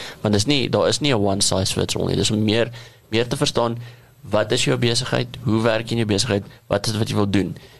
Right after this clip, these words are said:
Want Jacques het byvoorbeeld gepraat van e-mails. Dit kan, dit is deel van 'n C R M, dit kan deel wees van 'n ekosisteem, dit kan 'n aparte tool wees. As jy meer aanlyn is, jy's 'n aanlyn bemarker, het jy, wil jy baie sterker e-mail marketing hê. Maar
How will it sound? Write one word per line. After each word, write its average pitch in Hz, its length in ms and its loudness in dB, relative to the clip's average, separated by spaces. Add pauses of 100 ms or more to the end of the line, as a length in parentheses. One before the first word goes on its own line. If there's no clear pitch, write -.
Want 101 180 0
Jacques 101 240 0
het 110 80 -4
byvoorbeeld 107 300 0
gepraat 110 300 0
van - 120 -4
e-mails. 104 400 -2 (220)
Dit 101 160 0
kan, 110 380 0
dit 90 180 -2
is 104 120 0
deel 107 200 2
van 147 140 -2
'n 120 40 2
C - 120 0
R 110 180 4
M, 101 100 -4 (280)
dit - 120 -4
kan 143 220 0
deel 104 180 2
wees 101 160 0
van 104 100 -2
'n 101 80 0
ekosisteem, 104 560 -2 (280)
dit - 160 -4
kan 127 100 2
'n 107 40 0
aparte 107 480 -2
tool 90 240 -14
wees. - 220 -6 (500)
As - 200 0
jy 101 180 2
meer 104 380 2
aanlyn 113 400 0
is, - 120 0
jy's 104 140 0
'n - 80 0
aanlyn 107 300 2
bemarker, 107 580 0 (340)
het - 140 -2
jy, - 140 2
wil 101 120 0
jy 98 100 2
baie 98 200 2
sterker 139 460 -2
e-mail 101 260 -4
marketing 95 560 -2
hê. - 100 -6 (340)
Maar 101 260 -2